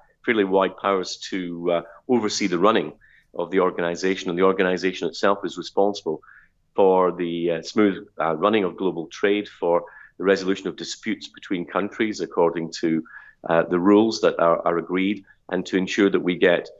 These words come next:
further liberalisation of trade and the breakdown of barriers so that we can, uh, ensure that countries can trade freely, and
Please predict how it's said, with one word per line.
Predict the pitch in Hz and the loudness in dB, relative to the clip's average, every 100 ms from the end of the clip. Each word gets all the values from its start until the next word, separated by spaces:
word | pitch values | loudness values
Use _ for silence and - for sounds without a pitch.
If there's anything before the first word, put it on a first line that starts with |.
| _ _ | _ _
further | - 101 92 | -2 0 2
liberalisation | 90 98 95 90 82 95 98 95 | 2 4 4 4 2 -4 -4 -8
of | 87 | -10
trade | - 95 90 85 | -6 -2 -2 -2
and | 85 82 | -6 -8
the | |
breakdown | 80 95 95 95 87 | -2 0 0 -2 -2
of | 82 | -2
barriers | 95 92 95 90 85 | 0 2 2 0 -4
so | - - | -4 0
that | 95 90 | 0 0
we | 90 | -4
can, | - 87 85 - - _ - | -4 -4 -4 -8 -20 _ 0
uh, | 90 | 2
ensure | - 98 - 110 | 2 0 4 4
that | 92 - | 4 0
countries | 101 95 98 90 | -6 -4 -4 -6
can | - 85 | -8 -6
trade | - 92 - | 0 0 0
freely, | - 107 95 95 - _ _ | -2 0 0 -2 -10 _ _
and | 90 87 90 | 0 0 0